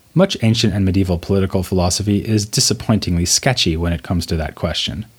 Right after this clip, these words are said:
Describing an ideal state where virtuous men and even philosophers are in charge is all well and good, but it smacks of utopianism. Plato already recognized this,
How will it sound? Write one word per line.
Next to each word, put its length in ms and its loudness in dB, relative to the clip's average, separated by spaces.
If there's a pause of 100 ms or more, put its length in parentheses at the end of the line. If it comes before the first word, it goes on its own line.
(580)
Describing 540 4
an 100 2
ideal 440 0
state 500 0
where 160 2
virtuous 540 2
men 280 2
and 140 0
even 260 -2
philosophers 720 0
are 180 -4
in 120 -4
charge 400 2
is 120 2
all 260 0
well 200 0
and 160 -6
good, 300 2 (340)
but 140 4
it 80 2
smacks 400 2
of 100 -2
utopianism. 920 0 (1080)
Plato 340 4
already 400 4
recognized 640 2
this, 320 0